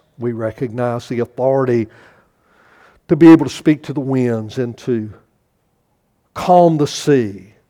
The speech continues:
That's the kind of man He is. The Son of Man,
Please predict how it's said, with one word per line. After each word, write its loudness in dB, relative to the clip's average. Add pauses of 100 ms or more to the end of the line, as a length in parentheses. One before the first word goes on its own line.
(380)
That's 2
the 0
kind 0
of -4
man -6
He -18
is. -10 (880)
The -4
Son 6
of 2
Man, 0